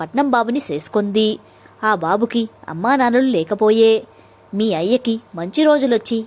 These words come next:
వ్యాపారం బానే సాగింది. అదేందో కరోనా అని మాయదారి జబ్బుతో అది కాస్త మూలబడి నెట్టపోయాడు.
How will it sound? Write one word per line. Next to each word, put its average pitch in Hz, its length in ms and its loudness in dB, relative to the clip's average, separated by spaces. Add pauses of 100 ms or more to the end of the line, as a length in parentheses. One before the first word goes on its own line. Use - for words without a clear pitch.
వ్యాపారం 240 520 0
బానే 185 300 -2
సాగింది. 220 640 0 (540)
అదేందో 190 440 0 (180)
కరోనా 214 420 0
అని 240 380 0 (200)
మాయదారి 262 500 2
జబ్బుతో 226 560 0
అది 170 160 -4
కాస్త 226 320 -2
మూలబడి 233 520 0
నెట్టపోయాడు. 226 920 2